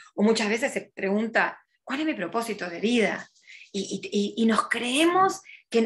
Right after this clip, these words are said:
"Ay, mi propósito de vida es que voy a ser, yo qué sé, la salvadora del mundo".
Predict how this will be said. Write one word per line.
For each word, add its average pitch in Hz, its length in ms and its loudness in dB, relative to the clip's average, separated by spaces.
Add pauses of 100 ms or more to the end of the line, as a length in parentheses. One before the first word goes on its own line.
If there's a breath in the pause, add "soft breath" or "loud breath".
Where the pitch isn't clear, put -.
"Ay, 277 140 4
mi 247 140 4
propósito 233 420 0
de 196 120 4
vida 277 440 2 (240 loud breath)
es 214 160 -2
que 226 100 -8
voy 220 100 4
a 220 60 0
ser, 220 440 -2
yo 214 100 -10
qué 185 60 -8
sé, 185 100 -6
la 170 80 -6
salvadora 190 420 2
del 165 160 -2
mundo". 190 580 -2